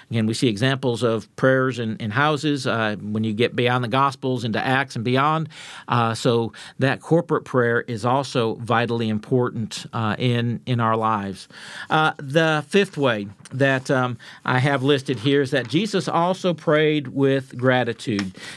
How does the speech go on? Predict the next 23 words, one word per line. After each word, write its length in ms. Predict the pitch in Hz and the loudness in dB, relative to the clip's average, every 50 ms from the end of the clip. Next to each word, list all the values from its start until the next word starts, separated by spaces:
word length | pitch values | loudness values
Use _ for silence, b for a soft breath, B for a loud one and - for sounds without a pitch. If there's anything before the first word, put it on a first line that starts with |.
| B B | B B
And 160 | - 117 117 | 0 2 2
we 80 | 135 143 | 2 2
can 120 | - 147 | 2 2
find 380 | 131 - 156 151 151 151 147 131 131 | 2 2 2 2 2 2 -2 -4 -6
a 100 | - 104 | -4 0
number 240 | 139 151 160 156 151 | 2 2 4 2 2
of 60 | 139 | 2
passages, 480 | - 156 147 147 143 - 127 139 147 135 | 2 2 2 0 0 -4 -2 -2 -2 0
but, 320 | 131 143 127 123 - - | 0 0 0 0 0 -2
uh, 160 | 135 127 120 | 0 0 0
one 220 | 117 117 143 156 156 | 0 0 0 0 2
that 100 | 143 135 | 2 2
I 100 | 139 139 | 2 0
pulled 260 | 135 - 165 147 135 | 2 0 0 2 2
out 220 | 143 139 143 139 82 | 2 2 2 0 0
was 180 | 123 120 - | -4 -4 -4
Matthew 480 | 113 120 113 120 139 151 135 131 147 135 | -4 -2 0 2 2 2 2 0 0 -2
chapter 400 | 127 - 147 139 135 131 - 131 | 0 2 2 0 0 0 0 2
eleven, 400 | 120 123 127 135 139 135 135 127 | 4 4 4 4 2 0 -2 -2
verses 280 | 123 131 127 - 117 - | -2 -2 -2 -4 -6 -4
twenty-five 640 | - 147 139 135 135 127 135 139 131 135 135 120 | -2 0 2 2 2 2 2 2 4 4 2 0
and 80 | 113 104 | -4 -6
twenty-six. 800 | - - 135 127 117 107 - - 156 139 127 117 - - - - | -4 -4 -4 -4 -4 -6 -2 0 2 2 2 0 -4 -10 -20 -20